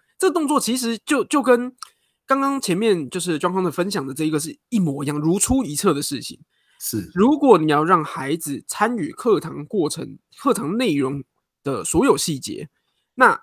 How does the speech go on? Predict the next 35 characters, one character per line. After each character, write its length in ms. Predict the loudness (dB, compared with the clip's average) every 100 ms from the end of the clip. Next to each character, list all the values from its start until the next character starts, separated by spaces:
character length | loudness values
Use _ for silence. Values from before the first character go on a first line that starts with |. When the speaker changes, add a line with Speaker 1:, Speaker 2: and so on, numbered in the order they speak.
| _
Speaker 1:
他 120 | -8
不 240 | -4 -2 -4
一 60 |
定 240 | -6 -8 -6
是 400 | -4 -6 -8 -14 _ -10
接 220 | -4 -2
收 280 | 2 0 0
者， 260 | -4 -8 _ _ _ _ _ _
他 180 | 2
也 160 | 2 0
可 140 | 0
以 80 | -2
是 240 | -2 -6 -4
寻 260 | -4 -2
找 160 | 0 -2
答 120 | -2
案 140 | 0
的 120 | 0 -2
人。 280 | -6 -12 -18 _ _ _ _ _ 0
Speaker 2:
对。 220 | 0 2
Speaker 1:
他 100 | 0
也 140 | 2
可 160 | 0 -2
以 80 | -2
是 400 | -2 -2 -2 -6 -2
教 240 | 2 4
授 220 | 4 0
别 160 | 0 -4
人 100 | -4
的 120 | -6
人。 320 | -6 -10 -14 _ _ _ -12
Speaker 2:
没 140 | -8
错。 360 | -6 -8 -10 _ _ _ -12
Speaker 1:
所 180 | -4 -2
以 380 | -2 -4 -8